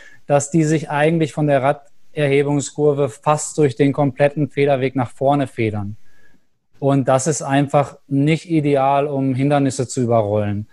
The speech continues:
Das so ganz übertrieben vereinfacht gesagt, kann man sich das so vorstellen, wie wenn man eine Schubkarre gegen Bordstein hochschiebt oder hochzieht,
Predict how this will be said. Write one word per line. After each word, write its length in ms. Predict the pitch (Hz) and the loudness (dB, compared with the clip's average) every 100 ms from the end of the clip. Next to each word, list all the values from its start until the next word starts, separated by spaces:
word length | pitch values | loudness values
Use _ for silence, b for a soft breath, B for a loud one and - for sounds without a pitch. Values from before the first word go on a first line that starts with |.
| b b | b b
Das 420 | - 117 - - - - | -2 0 0 -4 -6 -2
so 140 | 123 | 0
ganz 640 | 117 131 147 - - - - 160 131 | 2 0 0 -4 -12 -14 -12 -10 -6
übertrieben 600 | 147 151 135 - 151 160 | -2 0 0 0 0 0
vereinfacht 560 | 147 139 139 147 139 139 | 0 0 2 2 0 -2
gesagt, 460 | 143 131 139 135 - | -2 0 0 0 -2
kann 100 | 139 | -2
man 80 | |
sich 80 | 135 | 0
das 100 | 139 | 0
so 100 | 131 | -2
vorstellen, 380 | 120 139 - 139 | 0 0 2 0
wie 220 | 135 131 b b - | 0 -2 b b -6
wenn 140 | - 131 | -2 2
man 120 | 135 | 2
eine 100 | 135 | 0
Schubkarre 520 | - 147 - 143 139 | 2 0 2 0 0
gegen 320 | 127 139 139 | 0 0 0
Bordstein 560 | 135 139 143 - 147 143 | 2 0 0 0 0 2
hochschiebt 640 | 147 170 - 180 185 - B B B B | 0 0 -2 0 0 -2 B B B B
oder 340 | - 151 147 135 | -4 0 0 0
hochzieht, 720 | 139 139 - 151 143 107 - | 0 -2 -4 -2 0 -2 -8